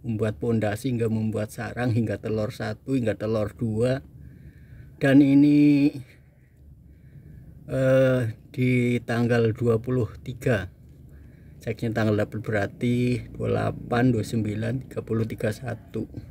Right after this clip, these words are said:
Di dua puluh tujuh hari ini sudah menetas. Berarti ini sekitar beberapa hari yang lalu sudah menetas nih.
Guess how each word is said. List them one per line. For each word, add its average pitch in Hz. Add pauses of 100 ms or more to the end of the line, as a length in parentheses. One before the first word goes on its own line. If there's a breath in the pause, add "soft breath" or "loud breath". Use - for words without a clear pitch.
(1300 loud breath)
Di 143
dua 135
puluh 139
tujuh 135
hari 127
ini 143
sudah 131
menetas. 123
Berarti 127
ini 131
sekitar 123
beberapa 113
hari 110
yang 110
lalu 113
sudah 113
menetas 104
nih. 104